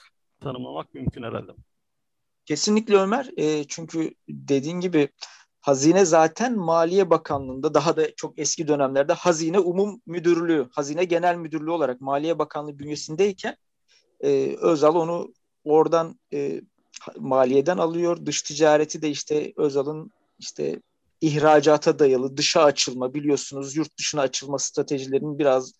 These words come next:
Speaker 2: Özal her, e, bizde t-, ilk temsilcisidir. E, bağımsız hareket edecek,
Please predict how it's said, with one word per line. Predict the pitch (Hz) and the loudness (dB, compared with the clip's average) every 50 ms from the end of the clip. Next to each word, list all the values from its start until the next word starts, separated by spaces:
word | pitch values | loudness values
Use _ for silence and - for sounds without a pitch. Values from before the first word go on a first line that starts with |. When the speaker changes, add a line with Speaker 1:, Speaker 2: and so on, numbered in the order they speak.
| _ _ _ _ _ - | _ _ _ _ _ 0
Speaker 2:
Özal | - 151 139 123 139 131 127 127 | 2 2 4 6 6 4 4 4
her, | 143 147 135 135 127 - - - | 4 4 4 4 2 -2 -8 -4
e, | - 156 156 147 135 | -2 -2 -2 -2 -4
bizde | 135 131 131 127 | -4 -4 -4 -4
t-, | 123 - - | -4 -6 -8
ilk | - 160 143 - - | -4 -4 -4 -4 -2
temsilcisidir. | - 143 123 123 - - 120 123 123 123 - - - - 160 160 165 196 208 - _ _ - _ _ _ _ _ _ - | -2 -2 0 0 -2 -6 -6 -6 -8 -8 -6 -4 -2 -2 0 2 0 0 0 -2 _ _ -20 _ _ _ _ _ _ 0
E, | 147 139 139 - - - - - - _ _ _ _ _ _ _ - | 2 2 4 2 0 -4 -6 -12 -16 _ _ _ _ _ _ _ -4
bağımsız | 147 139 151 156 165 170 170 160 - 196 - - | 2 6 8 8 8 8 6 4 2 2 4 4
hareket | 165 156 160 - - 160 - | 6 6 4 4 2 -2 -2
edecek, | 143 123 120 113 180 202 - | -2 -2 0 0 0 0 0